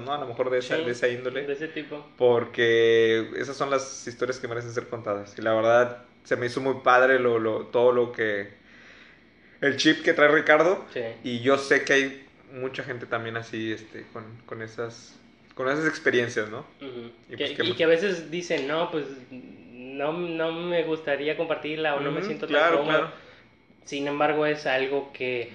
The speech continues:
Speaker 2: ayuda mucho a las demás personas a entender lo que pasa afuera,
Speaker 1: Sí.
Speaker 2: ¿no? Y, y te da un contexto diferente a lo que tú piensas.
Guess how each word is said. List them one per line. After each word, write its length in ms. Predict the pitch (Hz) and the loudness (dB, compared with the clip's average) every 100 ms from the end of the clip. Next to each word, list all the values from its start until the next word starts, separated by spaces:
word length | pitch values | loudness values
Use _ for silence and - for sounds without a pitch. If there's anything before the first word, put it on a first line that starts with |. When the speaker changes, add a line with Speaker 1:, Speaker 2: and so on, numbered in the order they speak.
| - - | -20 -14
Speaker 2:
ayuda 300 | - 135 147 | -6 -2 -2
mucho 260 | 151 147 151 | -2 -2 -4
a 40 | |
las 160 | 147 135 | -4 -4
demás 200 | 135 127 | -4 -6
personas 520 | 127 131 131 135 135 - | -6 -6 -6 -8 -10 -8
a 300 | 127 120 117 | -6 -4 -6
entender 500 | 113 117 113 120 143 | -6 -8 -8 -4 -2
lo 160 | 160 139 | -2 -4
que 180 | 127 117 | -6 -8
pasa 600 | 117 117 120 113 98 95 | -8 -8 -8 -8 -10 -16
afuera, 400 | - 135 135 117 | -6 -2 -2 -2
Speaker 1:
Sí. 60 | |
Speaker 2:
¿no? 200 | 113 170 - - _ - | -6 -8 -12 -20 _ -18
Y, 300 | 127 127 127 | -12 -12 -10
y 100 | 143 | -12
te 120 | 135 139 | -6 0
da 100 | 143 | 0
un 60 | |
contexto 540 | 143 143 127 143 - 131 | 0 -4 -4 -6 -6 -8
diferente 400 | 117 117 117 123 | -8 -8 -8 -8
a 40 | |
lo 60 | 120 | -8
que 60 | |
tú 100 | 117 | -10
piensas. 460 | - 127 139 120 - | -6 -4 -4 -8 -10